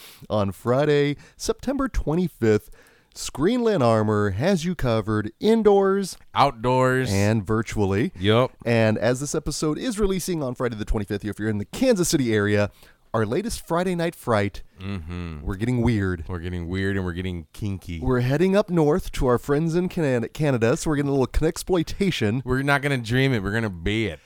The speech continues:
Speaker 1: We're getting, I
Speaker 2: Not
Speaker 1: think,
Speaker 2: quite. Not quite.
Speaker 1: we're getting kind of the perfect combination of Cronenberg, where we're getting a little creepy and classic.
Speaker 2: Mm-hmm.
Speaker 1: Uh, we're gonna be viewing nineteen eighty-three's Videodrome.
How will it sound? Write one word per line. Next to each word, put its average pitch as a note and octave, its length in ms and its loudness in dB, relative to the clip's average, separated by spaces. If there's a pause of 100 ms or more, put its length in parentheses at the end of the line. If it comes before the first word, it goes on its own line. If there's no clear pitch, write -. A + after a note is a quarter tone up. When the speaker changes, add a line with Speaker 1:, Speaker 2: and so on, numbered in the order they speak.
(200)
Speaker 1:
We're B2+ 300 -6
getting, G3+ 320 -2
I C#3+ 60 -2
Speaker 2:
Not E3 180 6
Speaker 1:
think, G3 140 2
Speaker 2:
quite. F3+ 520 2 (380)
Not C#3+ 340 -2
quite. B2 480 0
Speaker 1:
we're F#3+ 120 2
getting B3 280 -2
kind C4+ 400 -6
of G3 140 -4
the D#3+ 100 0
perfect - 540 -2
combination G#3+ 800 -4
of A3+ 120 -10
Cronenberg, A#3+ 680 0
where F#3+ 100 2
we're F3+ 80 2
getting F#3 220 -2
a - 40 0
little F3 220 -2
creepy A3+ 760 -8
and E3+ 280 -4
classic. A3+ 520 -4
Speaker 2:
Mm-hmm. A2+ 540 -8 (180)
Speaker 1:
Uh, B2+ 220 4
we're D3 120 -2
gonna F#3 120 2
be F3 160 -4
viewing D#3+ 540 0 (100)
nineteen G3+ 400 -2
eighty-three's F#3+ 600 -4 (220)
Videodrome. G2+ 880 2